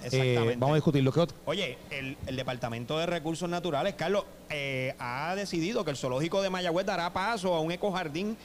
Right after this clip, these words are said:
Speaker 2: con áreas verdes, áreas de exploración y de conservación. Está interesante que analicemos cuál es la intención que realmente el departamento quiere con ese
Speaker 1: Oye,
Speaker 2: espacio.
Speaker 1: y lo interesante del caso del zoológico,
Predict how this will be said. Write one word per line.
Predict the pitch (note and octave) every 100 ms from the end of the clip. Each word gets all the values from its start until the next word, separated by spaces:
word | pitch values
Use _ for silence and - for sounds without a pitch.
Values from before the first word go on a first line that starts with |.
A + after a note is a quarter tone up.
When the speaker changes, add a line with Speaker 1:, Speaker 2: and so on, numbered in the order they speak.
| - -
Speaker 2:
con | B2+
áreas | C#3 F3 D3
verdes, | D3 E3+ F3 E3 D#3
áreas | C3+ D3 E3 D#3+
de | D#3
exploración | C#3+ D3+ C#3+ D3 D#3 F3
y | E3
de | D#3
conservación. | D3 D3 C#3 C#3 F3 - -
Está | -
interesante | E3 A3 G#3+ G3+ G3+
que | E3+
analicemos | D#3 C#3+ C3+ E3 F#3+ E3+ - - C3+
cuál | D#3
es | F#3
la | F#3+
intención | F#3+ F3 D#3 F3 F3
que | - D3
realmente | C3+ C3 C#3+ D#3 E3
el | D3+
departamento | D3 C#3 C3+ C#3 C#3+ C#3
quiere | C#3+ C#3+
con | C3
ese | B2+
Speaker 1:
Oye, | B2
Speaker 2:
espacio. | D3+ B2 D3
Speaker 1:
y |
lo | D3
interesante | C#3 C#3 B2 A#2+ B2+ C#3 G3 F#3
del | D#3+ D3
caso | A2+ C3+ D3+ E3 F3
del | D#3+
zoológico, | - C3 C3+ B2+ B2+ F2